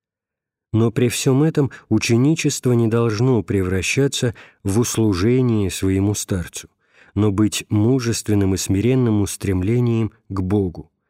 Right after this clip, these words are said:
Сам старец призван стать примером достижения свободы, славы детей Божиих.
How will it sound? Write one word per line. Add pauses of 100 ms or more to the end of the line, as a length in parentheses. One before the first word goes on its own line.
(260)
Сам
старец
призван
стать
примером
достижения (200)
свободы,
славы
детей
Божиих.